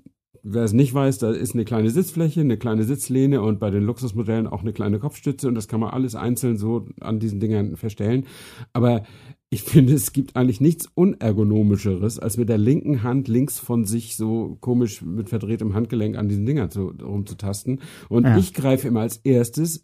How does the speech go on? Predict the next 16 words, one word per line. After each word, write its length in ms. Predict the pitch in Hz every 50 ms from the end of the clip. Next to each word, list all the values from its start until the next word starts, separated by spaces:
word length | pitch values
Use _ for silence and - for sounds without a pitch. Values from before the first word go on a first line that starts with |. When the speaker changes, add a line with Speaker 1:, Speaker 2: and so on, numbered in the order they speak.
| _
Speaker 1:
unten 420 | - 143 156 170 - 160 170 165 -
an 120 | - 170
den 140 | 170 175 180
Sitz, 340 | 170 254 - - - - -
weil 180 | 123 120 127
es, 260 | - - - - 113 131
ich 340 | 92 87 - - - 117 139
es 160 | 147 - -
eigentlich 240 | - 131 131 127 -
da 160 | 175 202 277
erwarte, 560 | - 98 85 85 87 78 78 78 82 76 67 - - - - - - 127 -
äh, 160 | - 117 113
an 180 | 110 - - 120
der 80 | 120 117
Sitzfläche. 640 | 127 196 214 - - - 95 80 - - 82 87 - _ - - - - 139 131 - -
Ähm, 680 | 120 117 110 110 107 107 107 104 104 107 101 - -